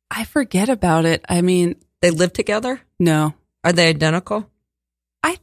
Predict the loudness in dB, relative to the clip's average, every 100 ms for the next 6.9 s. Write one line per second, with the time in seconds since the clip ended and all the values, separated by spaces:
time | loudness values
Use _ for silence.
0 | -4 -4 -6 -6 0 0 0 2 0 2
1 | 2 4 2 2 0 2 0 0 -2 -2
2 | -4 -4 -2 -2 0 -2 -2 -4 -2 -4
3 | -2 -4 -4 -2 -2 0 -2 -4 -4 -2
4 | -2 -4 -4 -4 -4 -6 -6 -2 0 2
5 | 0 0 0 0 0 2 2 0 0 -2
6 | -2 -4 -4 -4 -2 -2 -2 -4